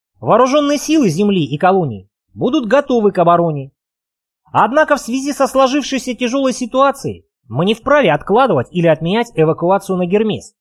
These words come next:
Данная планета может принять и прокормить огромное количество людей, которые все равно умрут, оставшись в метрополии. Какая разница,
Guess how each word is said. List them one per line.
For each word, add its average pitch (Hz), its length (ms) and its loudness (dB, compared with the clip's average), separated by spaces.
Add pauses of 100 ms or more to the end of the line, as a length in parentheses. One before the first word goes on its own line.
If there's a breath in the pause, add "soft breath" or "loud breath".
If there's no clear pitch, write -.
(680)
Данная 247 420 2
планета 254 480 0
может 202 360 -2
принять 240 420 0
и 165 80 -2
прокормить 185 520 0
огромное 165 560 2
количество 170 520 -2
людей, 190 520 -2 (300)
которые 302 340 2
все 311 240 0
равно 202 240 2
умрут, 190 380 -2
оставшись 196 540 -2
в - 20 -16
метрополии. 160 680 -4 (920)
Какая 294 300 4
разница, 170 560 0